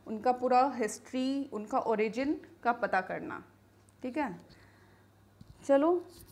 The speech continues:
ये देखते हैं आगे क्या है। the origin of swastik symbol can be traced to Indus civilization। अच्छा, ये जो swastik होता है, ये भी, sorry, ये जो स्वास्तिक होता है ना, ये भी Indus Valley civilization से ही ओरिजिन हुआ है,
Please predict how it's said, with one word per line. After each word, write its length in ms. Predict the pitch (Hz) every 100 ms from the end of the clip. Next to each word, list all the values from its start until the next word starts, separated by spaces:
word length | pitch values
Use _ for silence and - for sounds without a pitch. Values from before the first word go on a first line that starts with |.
| -
ये 200 | 220 240
देखते 340 | 254 247 240
हैं 60 | 247
आगे 340 | - 196 220
क्या 240 | 240 220 226
है। 120 | 302 - - - _ _ - - -
the 120 | 202 -
origin 480 | 240 233 240 294 320
of 160 | -
swastik 680 | - - 220 208 - 220 - -
symbol 320 | 240 214 240
can 260 | 269 240 240
be 60 | 262
traced 480 | - 220 262 285 - - _ _ _ _ _ - - - _ - - -
to 140 | 262 269
Indus 320 | 240 220 233
civilization। 520 | 233 202 175 165 160 -
अच्छा, 280 | - 226
ये 80 | 254
जो 100 | 240
swastik 480 | 277 233 202 - 233
होता 300 | 202 - 156
है, 200 | 107 - - -
ये 180 | 202 214
भी, 380 | 220 294 277 339 - -
sorry, 240 | 165 - - - - - - - - - - _ -
ये 40 |
जो 100 | 214
स्वास्तिक 500 | 262 233 214 - 247
होता 260 | 254 233 214
है 80 | 208
ना, 80 |
ये 260 | 254 220 214
भी 220 | 202 269
Indus 540 | 311 220 208 202 233 233
Valley 260 | 202 190
civilization 760 | 240 214 196 180 190 190 226 208
से 160 | - 208
ही 160 | 285 294
ओरिजिन 400 | 220 190 185 175
हुआ 200 | 165 -
है, 160 | 170